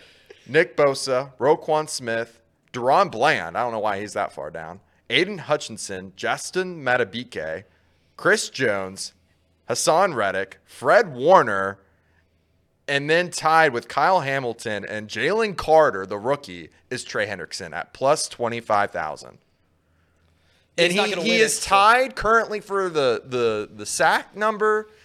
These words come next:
Speaker 1: He's only one turnover difference than T J Watt.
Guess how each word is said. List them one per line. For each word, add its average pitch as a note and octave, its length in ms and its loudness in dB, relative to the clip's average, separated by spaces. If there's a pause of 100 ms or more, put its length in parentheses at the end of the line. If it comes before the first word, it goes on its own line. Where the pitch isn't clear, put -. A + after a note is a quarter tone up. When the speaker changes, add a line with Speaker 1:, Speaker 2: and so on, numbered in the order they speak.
Speaker 1:
He's D3 160 -8
only E3+ 200 0
one C#3 600 -2 (920)
turnover E3 840 2 (160)
difference A#2+ 520 -2
than A#2+ 200 -8
T D3+ 160 -12
J A#2+ 160 -6
Watt. G2 520 -2